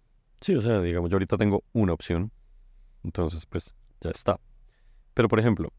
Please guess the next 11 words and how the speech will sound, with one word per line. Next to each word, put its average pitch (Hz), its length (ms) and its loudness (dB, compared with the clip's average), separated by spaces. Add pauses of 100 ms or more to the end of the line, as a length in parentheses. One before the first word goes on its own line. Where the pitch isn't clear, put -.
(140)
mm, 107 920 2 (380)
bueno, 104 280 0 (200)
con 101 160 0
ese, 107 260 0
ese, 117 260 -2
ese 117 320 -4
caso - 220 -2
está, 90 280 -4
está - 200 -4
muy 95 120 2
bueno. 101 260 2